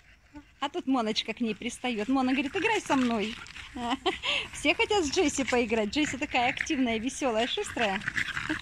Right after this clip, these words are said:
Эйсик уже запыханный. Эйсик отзанимался.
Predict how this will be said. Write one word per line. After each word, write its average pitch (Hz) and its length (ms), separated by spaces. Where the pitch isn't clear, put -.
Эйсик 262 340
уже 240 160
запыханный. 240 720
Эйсик 294 340
отзанимался. 269 920